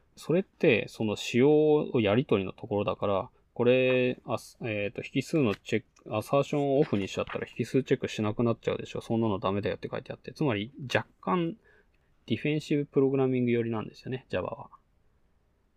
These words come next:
で、もともとJavaは結構文化的にはディフェンシブプログラミング寄りで、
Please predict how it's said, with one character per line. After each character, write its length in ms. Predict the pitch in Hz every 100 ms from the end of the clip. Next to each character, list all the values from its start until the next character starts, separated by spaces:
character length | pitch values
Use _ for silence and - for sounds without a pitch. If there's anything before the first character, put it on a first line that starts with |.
| _ -
で、 160 | 117 107
も 180 | 120
と 140 | - 247
も 120 | 240
と 260 | - 202 123
Java 240 | 131 165
は 80 | 156
結 220 | 214 -
構 120 | -
文 200 | 113 135
化 140 | 165 156
的 220 | 156 160
に 100 | 123
は 100 | 90
デ 120 | 107
ィ 40 |
フ 80 | 107
ェ 120 | 123
ン 40 | 123
シ 140 | -
ブ 120 | 123
プ 120 | 123 117
ロ 120 | 110
グ 80 | 113
ラ 100 | 110
ミ 140 | 110
ン 60 | 110
グ 80 |
寄 120 | 107 104
り 120 | 104
で、 280 | 104 127